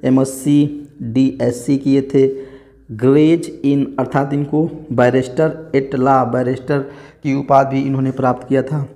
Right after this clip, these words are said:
व्यवसाय के तौर पे वकील, professor, राजनीतिज्ञ सभी क्षेत्र में यह निपुण थे।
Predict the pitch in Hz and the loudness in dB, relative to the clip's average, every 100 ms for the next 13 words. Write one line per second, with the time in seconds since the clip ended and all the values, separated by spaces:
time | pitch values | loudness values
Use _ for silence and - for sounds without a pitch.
0 | - - _ _ 151 151 151 170 175 175 | -20 -20 _ _ 2 4 4 2 2 0
1 | 175 - 156 156 160 147 147 - 160 156 | -2 -2 0 0 0 0 -2 0 0 0
2 | 156 143 143 147 139 156 147 147 - - | -2 -2 0 0 0 2 0 -2 -12 -12
3 | - 127 131 127 139 135 160 143 139 147 | -2 2 4 4 0 0 -4 -4 -4 -6
4 | - - - - - 143 147 147 135 143 | -8 -20 -20 -8 -4 -2 -2 -4 -4 -2
5 | 143 135 127 123 135 131 143 135 | 0 2 2 2 0 0 2 2